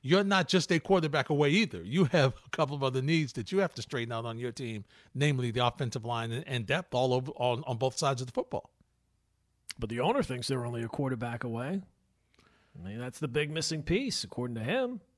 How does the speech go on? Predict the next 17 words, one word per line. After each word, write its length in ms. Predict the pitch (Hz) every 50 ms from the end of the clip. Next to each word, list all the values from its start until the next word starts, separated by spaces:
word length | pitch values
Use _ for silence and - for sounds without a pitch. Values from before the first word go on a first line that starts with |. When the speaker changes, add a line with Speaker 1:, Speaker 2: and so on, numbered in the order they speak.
| _ _ _
Speaker 1:
Well, 340 | 135 139 151 156 160 165 - -
it 180 | 131 160 160 185
is 160 | 214 196 226
a 80 | 220
big 220 | 185 160 208 190 180
missing 300 | 196 185 - 190 170 147
piece, 360 | - 208 190 123 113 107 -
but 120 | - 143 139
it's 60 | 135
Speaker 2:
It's 60 | 123 143
a 40 |
Speaker 1:
not 100 | 170 151
the 60 | - 151
Speaker 2:
big 80 | 165
Speaker 1:
only 220 | 220 233 196 143 120
Speaker 2:
missing 60 | 120
Speaker 1:
piece. 760 | 127 107 95 110 101 127 - - - 156 156 - - 139 143